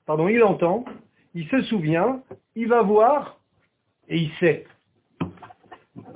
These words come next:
C'est quand même bizarre. D'accord, on va dire, on, c'est un anthropomorphisme, mais le message, il est là. Et puis d'abord, qu'est-ce que ça a à voir le fait que Pharaon,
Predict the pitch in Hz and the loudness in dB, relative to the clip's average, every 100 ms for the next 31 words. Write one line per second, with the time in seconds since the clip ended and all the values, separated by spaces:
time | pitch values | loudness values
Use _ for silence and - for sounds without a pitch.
0 | - _ _ _ - - 160 156 139 131 | -20 _ _ _ -20 -10 -8 -4 -2 -2
1 | 131 170 170 208 160 127 - - - 160 | -4 -6 0 2 2 -2 -10 -20 -4 -2
2 | 165 185 143 143 170 170 170 _ _ _ | 2 2 2 2 2 2 -4 _ _ _
3 | 170 180 180 185 180 180 170 - 180 170 | -2 0 0 -2 0 2 0 -2 -4 -4
4 | 127 107 - _ - 139 147 151 147 175 | -4 -8 -14 _ -8 -2 0 0 0 0
5 | 156 135 139 185 185 147 _ _ _ _ | 0 -2 2 4 4 0 _ _ _ _
6 | - - - _ _ _ - - - 143 | -20 -20 -20 _ _ _ -20 -20 -12 -8
7 | 143 185 202 190 214 240 - 220 208 220 | -2 2 2 0 -4 -2 0 2 4 4
8 | 214 190 202 190 196 180 190 175 185 190 | 4 2 0 -2 -2 -2 0 0 2 2
9 | 175 170 | 0 -2